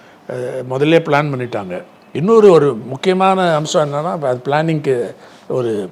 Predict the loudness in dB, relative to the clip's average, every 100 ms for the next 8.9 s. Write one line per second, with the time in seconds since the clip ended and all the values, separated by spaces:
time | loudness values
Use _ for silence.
0 | -4 0 2 2 2 2 2 2 2 2
1 | 0 -2 -2 0 0 -2 -8 -8 -4 -2
2 | 2 4 4 4 8 8 6 2 -2 -4
3 | 2 2 2 -2 -4 -4 -10 -14 -20 _
4 | -18 -8 -4 -4 -2 -2 0 -2 -4 -12
5 | -16 _ _ -16 -14 -12 -8 -8 -8 -10
6 | -12 -12 -10 -8 -8 -10 -10 -12 -14 -12
7 | -2 4 6 6 6 6 4 2 2 2
8 | -4 -6 -6 -6 0 2 2 -2